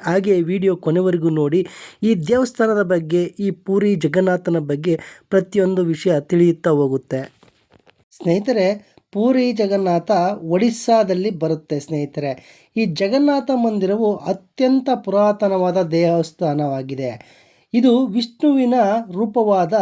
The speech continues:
ಜಗನ್ನಾಥನಿಗೆ ಸಂಬಂಧಿಸಿದಂಥ ದೇವಾಲಯವಾಗಿದೆ.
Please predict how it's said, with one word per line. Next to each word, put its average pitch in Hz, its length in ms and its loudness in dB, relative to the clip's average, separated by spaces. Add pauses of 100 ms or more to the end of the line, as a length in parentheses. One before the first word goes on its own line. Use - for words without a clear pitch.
(500)
ಜಗನ್ನಾಥನಿಗೆ 185 1080 0
ಸಂಬಂಧಿಸಿದಂಥ 175 1080 -2 (300)
ದೇವಾಲಯವಾಗಿದೆ. 151 1080 0